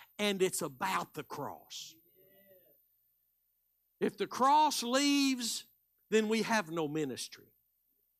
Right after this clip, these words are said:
And that's not just preacher words that have to be said in church. That's what we believe, because we can stand on scriptures that we have in our Bibles. Amen?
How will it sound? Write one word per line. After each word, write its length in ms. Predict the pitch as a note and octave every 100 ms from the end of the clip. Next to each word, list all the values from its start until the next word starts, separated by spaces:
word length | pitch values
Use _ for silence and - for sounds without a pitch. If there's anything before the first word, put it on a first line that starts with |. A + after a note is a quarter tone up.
| _ _ _ _ -
And 120 | E3+
that's 240 | A3+ B3+
not 260 | C4+ C4 G3+
just 280 | A3+ A3+ - _ -
preacher 540 | - C#4 C#4 - B3
words 580 | G#3+ A3+ A#3 A#3+ A#3+ F3
that 140 | A3+ - -
have 260 | A#3+ A#3 -
to 100 | G3+
be 160 | A3
said 320 | - A#3+ A3
in 140 | G#3 G3+
church. 440 | - A#3 G#3 - - -
That's 300 | A3 B3 -
what 240 | G#3+ E3+
we 160 | F#3 A3
believe, 520 | E3+ F3+ G#3+ C#3+ A2 - -
because 340 | F#3 F#3+ E3+
we 180 | D#3 A#3
can 300 | - F#3 E3 - _ -
stand 580 | - - A#3 G#3+ F3
on 120 | F3+ E3+
scriptures 680 | - A#3+ A#3 - D3+ D3 B2+
that 140 | -
we 180 | E3 E3+
have 440 | F#3+ E3+ C3+ C3 -
in 160 | E3+
our 100 | C#3+
Bibles. 480 | C3+ D#3+ C#3+ A#2 G#2
Amen? 460 | C#3 C#3 E3 F3